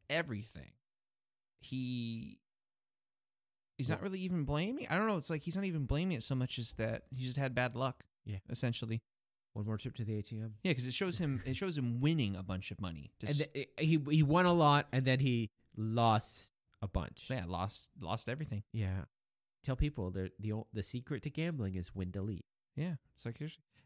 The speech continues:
Speaker 1: it's like, "Oh, man, I just showed up." I'm like, "Ah, well, time to leave. You're even."
Speaker 2: <laughs> I, I, I'll deal one hand to somebody, they'll win. And I say, "If you leave now, you've won every hand."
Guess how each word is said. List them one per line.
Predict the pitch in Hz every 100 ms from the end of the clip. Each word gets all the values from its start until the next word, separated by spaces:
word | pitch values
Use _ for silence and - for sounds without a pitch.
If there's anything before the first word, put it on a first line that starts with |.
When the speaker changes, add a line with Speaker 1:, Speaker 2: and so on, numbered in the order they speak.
| -
Speaker 1:
it's | - 110 98 92
like, | 95 127
"Oh, | 135
man, | 139 151 131 110 _ _ _ 113
I | 113
just | 127
showed | - 139 127
up." | 147 147 123
I'm |
like, | 117 143
"Ah, | - _ -
well, | - - _ _ -
time | 135 185
to |
leave. | 226 226 185 - - - -
You're | 135
even." | 202 185 160 147
Speaker 2:
<laughs> | -
I, | 139 -
I, | 135 131 - - - -
I'll | 139
deal | 131 135 117
one | 127
hand | 135 127
to | 117
somebody, | 120 107 104
they'll | 104 95
win. | 101 127 85 92 - _ -
And | 87
I | 80
say, | 120 92
"If | 90
you | 101
leave | 110 117
now, | 113 117
you've | 107 92
won | 90
every | 82 92 92
hand." | 90 85